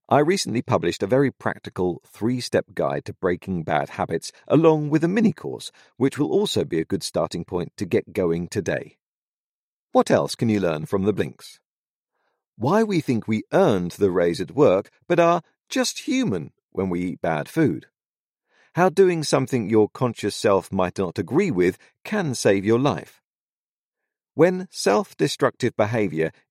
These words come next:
is really just a cry for help. Why some people are truly defeated and what they can do to get back up.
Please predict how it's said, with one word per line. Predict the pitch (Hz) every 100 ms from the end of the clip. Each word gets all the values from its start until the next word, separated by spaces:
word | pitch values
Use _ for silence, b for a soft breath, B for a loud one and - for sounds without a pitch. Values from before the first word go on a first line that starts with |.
| -
is | 117 110
really | 131 101 90
just | 101 -
a |
cry | 98 98 76
for | 76 80
help. | 82 - _ _ _ _ _ _ _ _ _ _
Why | 107 92
some | - 156 156
people | 127 104 120 - b
are | 120
truly | - - 165 147 123
defeated | 104 - 185 156 95 80 - b
and | 127
what | 190 -
they | 156
can | 151 151 117
do | 104 80 78
to | 101
get | - 131 -
back | 107 -
up. | 69 -